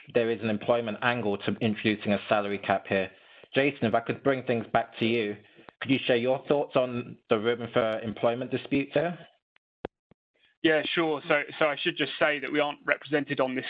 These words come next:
Speaker 2: call by, uh, by anyone from our excellent employment team, but it is a point that I worked with them previously on, and we talked about on Sporting,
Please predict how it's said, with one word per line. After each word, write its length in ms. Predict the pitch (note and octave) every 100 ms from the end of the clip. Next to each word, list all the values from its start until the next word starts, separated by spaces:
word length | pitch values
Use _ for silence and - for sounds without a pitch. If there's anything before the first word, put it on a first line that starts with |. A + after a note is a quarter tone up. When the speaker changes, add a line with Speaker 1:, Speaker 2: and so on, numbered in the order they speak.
| -
Speaker 2:
call 240 | C#3+ C3
by, 220 | B2 B2+ B2+
uh, 320 | C#3 B2+ A#2+ C3+
by 160 | - C3
anyone 240 | C3 B2
from 180 | B2 C3+
our 220 | B2 A#2+ -
excellent 420 | - D3 - C#3+ C3+
employment 560 | - - C#3+ B2+ B2+ -
team, 160 | B2+ B2
but 120 | C#3+
it 120 | D#3
is 80 | D3
a 60 |
point 300 | C#3 - C#3+
that 180 | C#3 C3+
I 120 | - C#3
worked 320 | D3 C#3 -
with 120 | C3+
them 180 | C3 C3 B2 _ _ _
previously 460 | D#3 C#3+ C#3 C#3 C3
on, 260 | B2+ B2
and 200 | - C3
we 60 | C3 -
talked 200 | D3 C3
about 200 | C3 B2+
on 100 | B2 -
Sporting, 520 | D3 C#3 C3 B2+